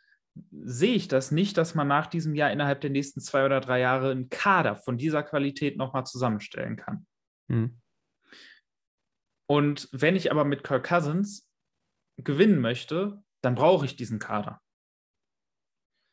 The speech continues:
Speaker 1: Und das ist halt eben mein Prozess im Moment. Kirk Cousins ist nicht mehr achtundzwanzig. Er ist auch mittlerweile über dreißig.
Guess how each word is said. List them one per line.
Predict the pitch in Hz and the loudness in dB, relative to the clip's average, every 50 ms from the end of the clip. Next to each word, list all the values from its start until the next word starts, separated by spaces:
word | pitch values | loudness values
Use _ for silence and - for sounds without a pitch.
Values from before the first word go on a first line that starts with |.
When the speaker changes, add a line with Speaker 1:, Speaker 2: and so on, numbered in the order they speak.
| _ _ _ _ _ _ _ _ _ _ _ - | _ _ _ _ _ _ _ _ _ _ _ 0
Speaker 1:
Und | 131 131 123 127 | 0 0 2 2
das | 156 175 - - - | 2 2 2 0 0
ist | - | 4
halt | 208 196 190 185 - | 6 6 6 6 4
eben | - 160 175 170 165 156 143 139 | 0 0 2 2 2 2 2 2
mein | 143 147 147 156 160 160 151 - - - _ - - | 2 2 2 2 2 0 -4 -6 -10 -16 _ -20 -8
Prozess | - - 135 - - 185 190 185 147 | -6 -6 -2 2 4 4 4 4 0
im | 139 | -2
Moment. | 131 123 123 123 127 139 170 185 - - - _ _ _ _ _ _ - | -2 -2 -2 -2 -2 -2 -4 -6 -8 -12 -18 _ _ _ _ _ _ -4
Kirk | - 156 147 143 - | 0 0 0 2 2
Cousins | 170 175 180 185 208 202 214 214 - - - _ _ | 2 2 4 4 4 4 4 2 0 -8 -16 _ _
ist | - 185 180 - - - _ _ _ _ | -4 -4 -4 -6 -12 -16 _ _ _ _
nicht | - - - 170 175 196 170 - | -8 0 4 4 4 4 2 2
mehr | 202 185 151 139 | 2 4 4 2
achtundzwanzig. | 143 - - 139 127 - 151 139 143 156 165 170 226 247 277 - - _ _ _ _ _ _ _ _ _ _ _ _ _ _ _ _ _ _ _ _ | 2 -2 -6 -12 -6 -2 -2 -2 -2 -2 -4 -6 -6 -8 -8 -10 -14 _ _ _ _ _ _ _ _ _ _ _ _ _ _ _ _ _ _ _ _
Er | - 160 202 | 2 2 2
ist | 202 - | 4 4
auch | - 220 220 175 | 4 4 4 6
mittlerweile | 175 160 - - 120 110 110 110 110 113 | 4 4 4 4 2 2 2 2 0 0
über | - - 117 117 117 | -2 -4 -4 -4 -4
dreißig. | - - 117 113 113 113 117 - - 180 208 202 202 - | -4 -2 0 0 2 0 0 -2 -2 -4 -4 -4 -8 -14